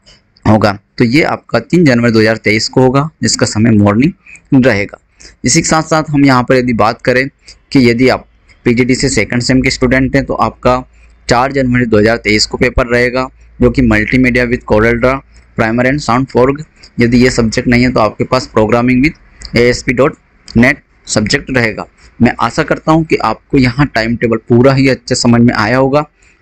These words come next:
और यदि video अच्छा लगा है, तो like करें, channel को subscribe करना ना भूलें। माखनलाल चतुर्वेदी university की जो भी information होती है student के लिए,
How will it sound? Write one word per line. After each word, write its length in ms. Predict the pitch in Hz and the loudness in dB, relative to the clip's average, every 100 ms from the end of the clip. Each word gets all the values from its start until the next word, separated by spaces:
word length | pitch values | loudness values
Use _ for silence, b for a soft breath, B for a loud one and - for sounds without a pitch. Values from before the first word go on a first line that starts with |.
| _ 120 | _ 2
और 140 | 127 | 2
यदि 260 | 117 120 107 - | 2 0 -2 -2
video 200 | 113 135 | 2 2
अच्छा 200 | - 143 | 0 -2
लगा 200 | 135 135 | 0 0
है, 60 | 135 | -2
तो 140 | 120 | 0
like 280 | 104 127 - | 0 -2 -4
करें, 200 | 147 151 | -4 -2
channel 280 | 143 120 117 | -2 0 0
को 120 | 120 | -2
subscribe 400 | 120 113 - 123 | -2 -2 -2 -4
करना 220 | - 127 | -2 0
ना 160 | 120 131 | 4 2
भूलें। 260 | 131 135 139 | 2 2 2
माखनलाल 420 | 107 107 123 120 | 0 0 0 0
चतुर्वेदी 460 | 117 117 120 120 | 0 0 0 2
university 520 | 120 120 - 113 131 131 B B B - | 0 0 -2 -2 -2 -2 B B B -4
की 80 | |
जो 180 | 120 120 | 0 2
भी 100 | 143 | 2
information 520 | 160 131 139 135 139 | -2 0 0 2 2
होती 180 | 127 131 | 0 0
है 40 | 131 | -2
student 360 | - 131 127 | 0 -2 0
के 60 | 135 | 0
लिए, 220 | 135 | 0